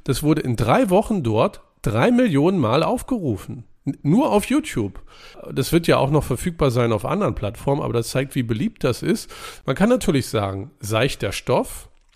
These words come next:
und die Produktion ist nicht so hochwertig. Teilweise werden diese Serien oder diese Minidramen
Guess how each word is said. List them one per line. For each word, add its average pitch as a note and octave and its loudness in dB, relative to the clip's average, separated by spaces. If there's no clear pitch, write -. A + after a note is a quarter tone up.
und C#3+ 6
die C#3+ 2
Produktion C3 2
ist C#3+ 0
nicht C3+ -2
so A2+ 2
hochwertig. B2+ 2
Teilweise A2 -2
werden A2+ 2
diese G#2+ -2
Serien A#2+ 0
oder G#2 -6
diese G2+ -6
Minidramen A2 -4